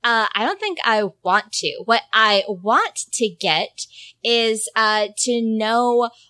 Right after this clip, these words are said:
why you are both here and were in some musty old newspaper clippings from thirty years ago.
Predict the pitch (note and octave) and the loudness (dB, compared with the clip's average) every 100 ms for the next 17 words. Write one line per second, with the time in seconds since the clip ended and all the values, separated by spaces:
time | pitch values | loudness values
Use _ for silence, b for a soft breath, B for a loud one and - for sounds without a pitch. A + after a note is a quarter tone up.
0 | b G3+ F#3+ G#3 A3 C4 C4+ - A3 B3 | b -6 0 2 4 4 2 0 -2 0
1 | B3+ - A3+ A3 G#3+ G3+ A3 A3+ A#3 - | 0 2 2 4 2 0 0 0 0 -10
2 | - - D#4+ C#4+ A3 A3 - A3 C4 A#3 | -16 -6 0 2 4 2 0 -2 0 2
3 | G3+ G#3 A3 A3 G#3+ G#3+ G#3 - A3 A3+ | 2 0 -4 -2 0 2 0 -2 -2 0
4 | A3+ A3 - A3+ G#3+ G#3+ G#3+ - G#3+ G3+ | -2 -4 -4 0 2 2 0 -4 -2 -2
5 | G#3+ B3+ A#3 A3+ A#3 A#3 A#3 G#3 A3 A#3 | -2 -2 -2 0 2 4 4 2 0 -2
6 | B3+ D#4+ B3 A3 F#3 F3 E3 E3 - - | 0 -2 0 -2 -4 -2 -2 -4 -4 0
7 | F3 F3 F#3 F3 E3+ - - C#3+ C3+ B2+ | 0 2 0 0 -2 -4 -6 -4 -6 -6